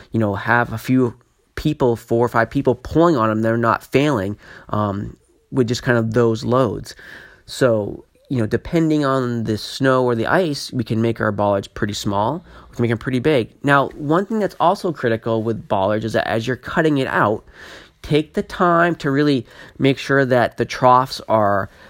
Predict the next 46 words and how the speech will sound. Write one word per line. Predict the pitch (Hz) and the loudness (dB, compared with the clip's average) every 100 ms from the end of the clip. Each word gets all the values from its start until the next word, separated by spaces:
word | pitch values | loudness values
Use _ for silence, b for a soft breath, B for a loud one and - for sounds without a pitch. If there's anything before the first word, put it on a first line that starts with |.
| - | -2
the | 120 | -2
appropriate | - 127 - 139 - | 2 0 2 -2 0
depth, | 123 113 - - B B | 2 2 0 -14 B B
make | 120 113 | -2 0
sure | 135 | 0
they're | 123 | 0
kind | - 123 | 2 0
of | 107 - _ _ _ - | -2 -6 _ _ _ 6
in | 160 165 | 6 6
cut | - 151 - - | 2 2 2 2
underneath | 135 131 127 135 - | 2 2 2 0 -2
the | 143 | 0
bollard, | 135 131 147 156 - | 2 4 2 0 -2
so | 131 | -2
you | 120 | 2
have, | 120 120 | 2 2
like, | 117 | 2
a | |
little | 120 113 | 2 2
bit | |
of | |
a | 107 | 0
mushroom, | 113 120 147 127 113 | 2 2 0 -2 0
but | 175 190 - | 0 0 -4
be | 143 | -6
careful, | - 269 294 117 98 b b b b b - | -6 -8 -2 -2 -2 b b b b b -4
especially | - 160 - 165 | 0 0 2 0
with, | 151 131 - | 0 -4 -2
with | 139 - | -2 -2
small | - 143 156 | 2 2 2
bollards, | 117 113 107 | 2 0 0
that | 117 | -4
you | 139 | 0
don't | 156 | 0
wanna | 185 | 2
make | 175 147 | 0 -2
'em | 123 | -2
so | - 160 | 2 4
in | 131 139 | 4 -2
cut | - - | -2 -2
they're | 113 | -2
gonna | 113 | -2
pop | - - 139 - | -4 0 0 0
the | 120 | 0
mushroom | 113 127 - 120 | 2 2 2 -4
top | 107 107 104 | -2 -4 -6